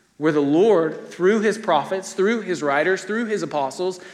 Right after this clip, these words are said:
has pieced together something for the church that is better than even Peter witnessing the transfiguration of the glory of God. That is so,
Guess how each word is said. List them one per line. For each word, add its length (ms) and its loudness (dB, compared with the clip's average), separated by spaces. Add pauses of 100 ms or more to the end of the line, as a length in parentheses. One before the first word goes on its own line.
(120)
has 360 2
pieced 280 -2
together 360 2
something 560 -2
for 340 0
the 80 -4
church 680 -6 (520)
that 120 -2
is 140 -8
better 400 0
than 240 -10
even 380 -6 (180)
Peter 420 -4 (140)
witnessing 560 -8
the 80 -14
transfiguration 920 -12
of 60 -16
the 60 -18
glory 260 -14
of 100 -20
God. 280 -20 (1500)
That 340 -6
is 480 -12 (560)
so, 720 0